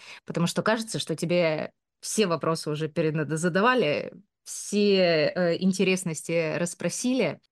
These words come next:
У тебя очень много разных направлений,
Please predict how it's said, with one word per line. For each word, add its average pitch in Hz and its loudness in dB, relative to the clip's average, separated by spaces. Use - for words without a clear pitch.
У 208 -4
тебя 214 0
очень 208 -2
много 180 -2
разных 180 -2
направлений, 175 0